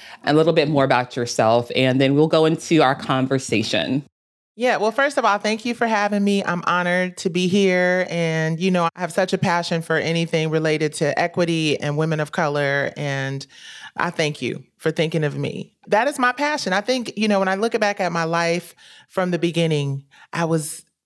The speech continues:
Speaker 2: putting things together. I, I remember singing in the garage and putting together my first girl group with young girls from the neighborhood. And we rehearsed in the back, and one day we're gonna be famous. And I just think about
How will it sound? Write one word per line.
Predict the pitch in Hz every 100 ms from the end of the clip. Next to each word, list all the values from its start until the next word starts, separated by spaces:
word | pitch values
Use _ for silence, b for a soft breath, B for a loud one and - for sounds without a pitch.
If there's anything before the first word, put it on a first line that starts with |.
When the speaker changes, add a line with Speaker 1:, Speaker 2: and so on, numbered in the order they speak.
| _ _
Speaker 2:
putting | 135 220 208
things | 208 190 180
together. | - 175 175 165 156
I, | 151 170
I | 175
remember | 170 170 180
singing | 175 196 185
in | 180 170
the |
garage | 156 165 170 175 170 160 151
and | 147 B B -
putting | 175 190
together | 190 180
my | 175 165
first | 180 175 160
girl | 175 185 180
group | 160 175 165
with | 170 165 -
young | 175 202 208
girls | 185 180
from | 180
the | 165
neighborhood. | 170 175 170 165 151 - B B B B -
And | 196
we | 214
rehearsed | 185 190 175 185 175 -
in | 175
the | 170
back, | 170 170
and | 170 160
one | 160 240
day | 254 254
we're |
gonna | 240 240
be | 226
famous. | 226 208 175 B B B B
And | 202
I | 208
just | 226
think | 233 226
about | 220 185 175 170